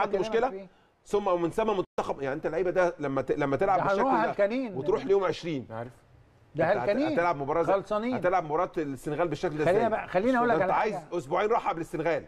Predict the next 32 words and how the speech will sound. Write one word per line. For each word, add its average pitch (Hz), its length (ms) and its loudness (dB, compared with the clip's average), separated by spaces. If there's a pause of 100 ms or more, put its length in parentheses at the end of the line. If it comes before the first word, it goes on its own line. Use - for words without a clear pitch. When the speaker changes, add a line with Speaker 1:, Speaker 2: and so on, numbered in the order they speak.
(120)
Speaker 2:
خليني 208 240 -4
أقول 208 100 0
لك 165 120 0
على 143 100 -6
حاجة 165 160 -4
يا 147 60 0
بلال، 160 280 -4 (600)
للعيبة 160 600 2
و-، 175 220 2
ولينا 170 440 0
إحنا 165 200 0
وإحنا 160 180 -2
بنتفرج، 160 380 0 (420)
رغم 190 280 0
اللي 180 120 -2
إحنا 180 160 -4
فيه 202 120 -4
ده 185 80 0
كله 202 240 0
النهاردة، 190 400 -6 (320)
إنك 156 180 -6
حاسس 196 220 -2
وأنت 170 240 -2
بتتفرج 190 460 0 (420)
إنك 160 160 -2
أنت 208 100 0
بأبسط 196 480 -2 (680)
الأشياء 202 380 -2 (100)
وبأبسط 147 460 -4
الأمور 156 340 -2 (240)
والتنفيذ 185 640 2
أنت 185 100 -6